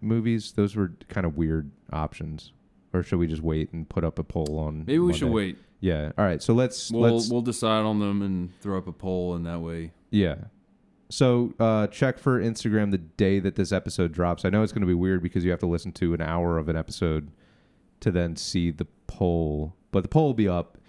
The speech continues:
Speaker 1: Uh, and
Speaker 2: You'll
Speaker 1: if you
Speaker 2: see it either way.
Speaker 1: Yeah, if you wanna watch it, we'll try to find something that's on Netflix or something like that. Um,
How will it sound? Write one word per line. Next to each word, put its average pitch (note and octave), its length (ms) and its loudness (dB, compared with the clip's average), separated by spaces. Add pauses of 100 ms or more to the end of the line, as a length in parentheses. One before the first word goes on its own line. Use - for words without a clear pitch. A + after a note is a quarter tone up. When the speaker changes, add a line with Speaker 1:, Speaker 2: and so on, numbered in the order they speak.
(380)
Speaker 1:
Uh, D#2+ 560 2
and F2+ 140 -2
Speaker 2:
You'll G#2 80 2
Speaker 1:
if F#2 40 -4
you G2 80 4
Speaker 2:
see F#2 80 2
it E2+ 120 -6
either D#2+ 120 -8
way. D#2 260 -10
Speaker 1:
Yeah, F2 240 0
if E2 220 -4
you G#2+ 100 4
wanna G2+ 140 2
watch F#2 300 0
it, F2+ 220 2
we'll G2+ 80 0
try G2+ 140 0
to F2+ 60 -2
find E2+ 180 -4
something E2 280 -8
that's D#2 160 -8
on D#2+ 140 -4
Netflix D2+ 400 -8
or D#2 60 -6
something E2+ 280 -12
like D2+ 180 -8
that. D#2 200 -4 (1300)
Um, D#2 680 -2